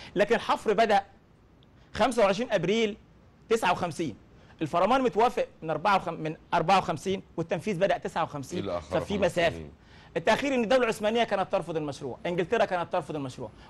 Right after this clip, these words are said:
Speaker 1: وبالتالي ديليسيبس كان يسعى سعيا حثيثا لدى إنجلترا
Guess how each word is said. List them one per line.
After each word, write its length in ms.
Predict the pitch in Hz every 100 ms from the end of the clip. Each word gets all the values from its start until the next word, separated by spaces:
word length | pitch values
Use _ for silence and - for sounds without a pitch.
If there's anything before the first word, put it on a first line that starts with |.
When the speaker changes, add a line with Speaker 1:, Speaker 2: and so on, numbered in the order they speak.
| -
Speaker 1:
وبالتالي 320 | 185 226 262
ديليسيبس 360 | 233 240 220
كان 180 | 220 202
يسعى 320 | 208 214 196
سعيا 320 | 180 208 208 196
حثيثا 600 | - 175 220 185 135 92 - - -
لدى 240 | 170 190
إنجلترا 540 | 220 196 - 196 196